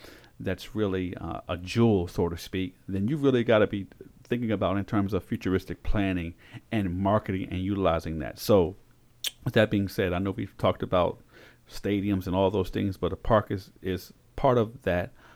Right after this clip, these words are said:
I also like to see some senior housing on there. Um, also, look at green space. Uh, community gardens, I think, would be also another excellent opportunity, uh, for us to talk about our environment, sustainability.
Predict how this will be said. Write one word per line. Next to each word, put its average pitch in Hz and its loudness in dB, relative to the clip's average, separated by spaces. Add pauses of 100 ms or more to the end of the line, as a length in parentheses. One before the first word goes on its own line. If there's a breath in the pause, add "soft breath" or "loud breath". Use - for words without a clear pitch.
(160 soft breath)
I - 2
also 135 4
like 135 -2
to - -2
see 120 -2
some 95 -6
senior 107 -2
housing 101 -2 (200)
on 107 -2
there. 113 -4 (460 soft breath)
Um, 92 -4
also, 107 0 (240)
look - -6
at 92 -2
green 101 0
space. - -4 (140)
Uh, 92 -6
community 120 -2
gardens, 107 2 (280)
I 98 -4
think, - -8
would - -4
be 104 -2
also 101 -2
another 98 -2
excellent 104 -4
opportunity, 104 -4 (480 loud breath)
uh, 90 0
for 104 -2
us 95 -4
to 95 -8
talk - -4
about 101 4
our 90 2
environment, 92 -2
sustainability. 98 -4